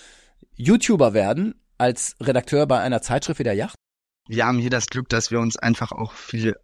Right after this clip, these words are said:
Speaker 2: austoben dürfen. Und darauf habe ich
Speaker 1: Mhm.
Speaker 2: auch ein bisschen gehofft und habe das im Bewerbungsgespräch auch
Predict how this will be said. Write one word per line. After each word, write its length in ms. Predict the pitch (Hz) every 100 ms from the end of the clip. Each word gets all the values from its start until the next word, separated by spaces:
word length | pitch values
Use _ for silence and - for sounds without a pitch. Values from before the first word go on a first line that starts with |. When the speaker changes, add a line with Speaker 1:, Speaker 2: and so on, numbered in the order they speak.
| -
Speaker 2:
austoben 840 | 127 135 - - - 110 104 92
dürfen. 460 | 107 107 - 95
Und 240 | 95 101 -
darauf 320 | 107 104 -
habe 160 | 104 117
ich 60 |
Speaker 1:
Mhm. 80 | 110
Speaker 2:
auch 80 | -
ein 60 |
bisschen 280 | 107 - 104 - - - -
gehofft 380 | 113 131 -
und 100 | 107
habe 120 | 113 104
das 160 | 104
im 100 | 113
Bewerbungsgespräch 840 | 104 107 110 113 - 95 - 107 -
auch 200 | 101